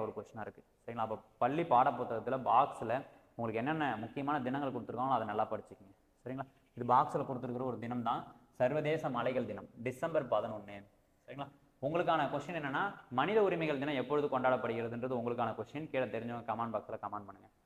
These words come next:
அடுத்த கொஸ்டின் பாருங்க, இந்தியாவின் முக்கியமான கணவாய்களை சரியாக பொருத்துகன்னு சொல்லியிருக்கிறாங்க. அப்ப பாருங்க, இந்தியா இந்தோனேசியாவை பிரிக்கக்கூடிய கணவாய் எதுனா, ஆறு டிகிரி கணவாய். இந்த மாலத்தீவையும் மினிக்காய் தீவையும் பிரிக்கக்கூடியது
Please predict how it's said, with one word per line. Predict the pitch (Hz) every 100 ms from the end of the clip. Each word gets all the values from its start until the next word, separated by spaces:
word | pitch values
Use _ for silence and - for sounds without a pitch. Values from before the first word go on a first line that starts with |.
| _ _ _ -
அடுத்த | 123 165
கொஸ்டின் | 165 170 151
பாருங்க, | 135 139 170 - - _ -
இந்தியாவின் | 156 208 240 208 214 170
முக்கியமான | - 208 190 180 190 147 101 - - -
கணவாய்களை | 160 185 170 143 165 -
சரியாக | 135 147 151 139
பொருத்துகன்னு | 131 127 131 135 139
சொல்லியிருக்கிறாங்க. | 117 107 101 - _ _
அப்ப | - 113
பாருங்க, | 139 143 117 127
இந்தியா | 165 185 196 180 160
இந்தோனேசியாவை | 165 185 170 165 156 139 147
பிரிக்கக்கூடிய | 160 165 147 135
கணவாய் | 139 160 147 135
எதுனா, | 135 139 214 - - _ 120 135
ஆறு | 165 160
டிகிரி | 190 156 143
கணவாய். | 113 107 110 104 - - _ _ _ _
இந்த | 165 139
மாலத்தீவையும் | 165 202 190 175 180 165
மினிக்காய் | 165 190 185 165
தீவையும் | 170 156
பிரிக்கக்கூடியது | 156 156 147 156